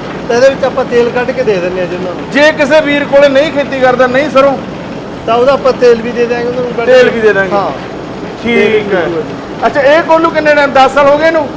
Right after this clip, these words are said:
Speaker 1: ਹਾਂ, ਇਹਨੂੰ ਤਾਂ, ਉਹਨੂੰ ਦਸ ਸਾਲ ਹੋ ਗਏ।
Speaker 2: ਆ, ਉਹਨੂੰ ਤਾਂ ਇੱਕ ਇੱਧਰ ਆ ਬਾਈ, ਦਿਖਾ ਦੇ।
Speaker 1: ਹਾਂ, ਹਾਂ।
Speaker 2: ਇਹਨੂੰ ਦਸ ਸਾਲ ਹੋ ਗਏ ਤੇ ਉਹਨੂੰ ਹਲੇ ਟਾਈਮ ਘੱਟ ਹੋਇਆ।
Speaker 1: ਉਹਨੂੰ ਘੱਟ ਹੋਇਆ। ਆਹ ਪਹਿਲ-, ਆਹ ਪਹਿਲੀ ਮਸ਼ੀਨ ਆ ਸੀਗੀ ਆਪਣੇ ਕੋਲੇ।
Speaker 2: ਬਈ ਕਿਸਾਨ ਦਾ ਪੁੱਤ ਹੈ,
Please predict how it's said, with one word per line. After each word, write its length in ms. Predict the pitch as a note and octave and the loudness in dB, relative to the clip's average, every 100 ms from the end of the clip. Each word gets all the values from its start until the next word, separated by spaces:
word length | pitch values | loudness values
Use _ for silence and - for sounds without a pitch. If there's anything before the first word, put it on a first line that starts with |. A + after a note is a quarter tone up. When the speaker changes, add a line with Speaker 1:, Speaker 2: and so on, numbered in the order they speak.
| - | -6
Speaker 1:
ਹਾਂ, 320 | F#3+ B3 - B3+ | -4 -4 -2 -2
ਇਹਨੂੰ 160 | C#4+ | 0
ਤਾਂ, 120 | C#4 C#4 C4+ | -2 -2 -2
ਉਹਨੂੰ 200 | D4+ D4+ | 0 2
ਦਸ 200 | C#4 - | 0 2
ਸਾਲ 160 | B3+ | 2
ਹੋ 100 | A3 | 2
ਗਏ। 100 | G3 | 2
Speaker 2:
ਆ, 40 | C4 | 4
ਉਹਨੂੰ 300 | D4 D#4+ E4 | 6 6 4
ਤਾਂ 80 | |
ਇੱਕ 140 | D#4 D4+ | 2 4
ਇੱਧਰ 260 | D4 E4+ | 2 4
ਆ 80 | E4 | 4
ਬਾਈ, 160 | C#4 C4+ | 4 2
ਦਿਖਾ 240 | B3 A#3+ | 4 4
ਦੇ। 160 | A3+ G#3+ | 4 2
Speaker 1:
ਹਾਂ, 60 | |
ਹਾਂ। 540 | D#3 C3+ - - - A#3+ | 0 -8 -10 -12 -6 0
Speaker 2:
ਇਹਨੂੰ 180 | D#4 D4+ | 2 4
ਦਸ 240 | C4+ - | 4 4
ਸਾਲ 260 | C#4+ C#4+ D4 | 4 6 6
ਹੋ 60 | |
ਗਏ 280 | D#4 D#4 D4 C4+ - - - - - - - - - - - - - | 6 4 4 -2 -10 -12 -12 -12 -12 -12 -12 -12 -12 -14 -14 -4 4
ਤੇ 380 | C4+ C#4 C4+ C4+ - - A#3+ | 8 8 8 4 -4 -6 2
ਉਹਨੂੰ 280 | D#4 E4+ | 4 6
ਹਲੇ 160 | D4+ D4 | 6 6
ਟਾਈਮ 320 | C#4 D4 C#4 C4 C#4 | 4 4 2 2 0
ਘੱਟ 120 | B3 | 2
ਹੋਇਆ। 240 | G#3+ G3 D#3+ | 2 2 0
Speaker 1:
ਉਹਨੂੰ 260 | A#3 C#4 C4+ | -4 0 -2
ਘੱਟ 140 | - | 0
ਹੋਇਆ। 240 | G#3 F#3 G#3+ | 2 2 2
ਆਹ 180 | C4+ D4 | 0 2
ਪਹਿਲ-, 300 | C4+ C4 C4 | 0 0 -2
ਆਹ 180 | C4 C4 | -2 0
ਪਹਿਲੀ 280 | C4 C4+ | 0 0
ਮਸ਼ੀਨ 260 | C#4 A3 A#3+ | -2 -6 -4
ਆ 140 | B3 | -4
ਸੀਗੀ 220 | A#3+ G#3+ G#3 | -4 -4 -4
ਆਪਣੇ 240 | G3 F#3 | -4 -8
ਕੋਲੇ। 220 | E3 D3 C3 - - | -8 -8 -10 -12 0
Speaker 2:
ਬਈ 200 | F4 F#4+ | 2 2
ਕਿਸਾਨ 680 | - - D#4 C#4 C#4+ C#4+ D#4 | -2 -4 -4 0 4 4 4
ਦਾ 180 | E4 | 4
ਪੁੱਤ 360 | D#4+ B3+ A#3+ - | 4 4 2 2
ਹੈ, 260 | A3+ G#3+ | 2 2